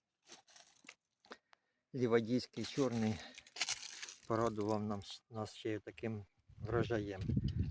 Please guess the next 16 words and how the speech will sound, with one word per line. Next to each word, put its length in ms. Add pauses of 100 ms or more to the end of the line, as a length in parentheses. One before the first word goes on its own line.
Тобто 300
сорт 480 (640)
для 220
виноробства 800
супер, 520 (540)
смакові 540
якості 680 (880)
гарні, 500
накопичення 760
цукру, 520 (480)
гарно 380
він 140
накопичує, 760 (560)
з 100
мускатом. 800 (540)
Вино 500